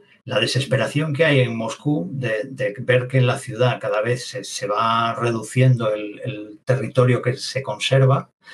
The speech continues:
por parte de los soviéticos y se, la ofensiva alemana cada vez va a ser más, va a arreciar y cada vez va a ser peor y se tienen de, de que la ciudad pueda llegar a caer. Entonces, la única forma que hay de ayudarles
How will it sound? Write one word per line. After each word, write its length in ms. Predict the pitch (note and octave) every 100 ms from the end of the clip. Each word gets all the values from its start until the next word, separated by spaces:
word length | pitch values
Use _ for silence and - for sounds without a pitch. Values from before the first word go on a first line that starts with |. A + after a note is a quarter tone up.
| - - -
por 160 | A#2+ -
parte 300 | A2+ B2 A#2
de 100 | A#2
los 160 | A#2+
soviéticos 580 | B2+ A#2+ C3 C3+ C3 C3
y 80 | A#2+
se, 140 | B2+
la 140 | - - _ -
ofensiva 340 | G#2 - G#2 G2+
alemana 400 | G2+ A2 B2+ B2+
cada 160 | A2
vez 140 | G#2 -
va 60 |
a 40 | -
ser 160 | -
más, 480 | G#2+ A2+ A2+ - - -
va 80 | B2
a 60 | -
arreciar 640 | B2 - A#2+ C3 D#3+ - -
y 140 | C3
cada 160 | - G2
vez 80 | G2+
va 60 |
a 20 |
ser 220 | G2+ A#2 -
peor 400 | A2+ C3 - - -
y 120 | C3 B2+
se 140 | A2
tienen 460 | A2 A2 B2 B2+ - _ _ _ _
de, 320 | - B2+ A#2+ -
de 100 | C#3
que 80 |
la 100 | -
ciudad 300 | - C3 G#2+
pueda 200 | - B2
llegar 200 | A#2 A#2
a 60 | -
caer. 160 | B2+ C#3+
Entonces, 340 | C3 C3+ C3
la 100 | B2+
única 260 | D#3 C#3+ D3
forma 340 | E3 D3+ D#3
que 100 | D3
hay 60 | D3
de 60 |
ayudarles 720 | C#3+ C3+ D#3+ E3+ D#3+ G3 -